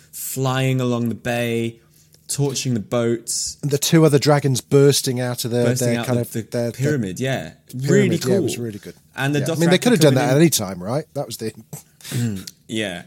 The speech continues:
Speaker 1: I mean, this is the thing, right? You're sort of like, "Where have you been?" You know? <laughs> But
Speaker 2: But it's like, why did the Slavers not expect that to happen? This is what I don't understand,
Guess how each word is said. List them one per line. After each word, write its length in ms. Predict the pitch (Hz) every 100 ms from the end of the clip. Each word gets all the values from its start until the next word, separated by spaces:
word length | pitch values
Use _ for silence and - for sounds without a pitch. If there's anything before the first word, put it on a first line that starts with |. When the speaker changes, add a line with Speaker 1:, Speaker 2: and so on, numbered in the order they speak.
| -
Speaker 1:
I 60 |
mean, 120 | 147
this 140 | 180 202
is 120 | 143
the 80 | 131
thing, 260 | - 107
right? 220 | 98 95 -
You're 100 | 113
sort 220 | - 107
of 60 | 101
like, 160 | 92
"Where 200 | - 113
have 100 | 113
you 160 | 104 104
been?" 380 | 80 82 95 90
You 140 | - 110
know? 140 | 101 - - _ - -
<laughs> 480 | - - - -
But 240 | 185 160 254
Speaker 2:
But 200 | 202 - _ _ _
it's 140 | - -
like, 240 | 262 220 _ _ _ _ _ _ _ _ _ _ _
why 380 | - 156 247 285
did 200 | 269 240
the 320 | - 214 196 - _ _ _ _ _
Slavers 420 | - - 185 151
not 160 | 147 165
expect 460 | 147 - - 151 -
that 160 | 113
to 80 | -
happen? 440 | 117 156 - 87 -
This 160 | 180 269
is 140 | 233
what 100 | 254
I 80 | 208
don't 240 | 170 147
understand, 580 | 127 113 - 190 151 85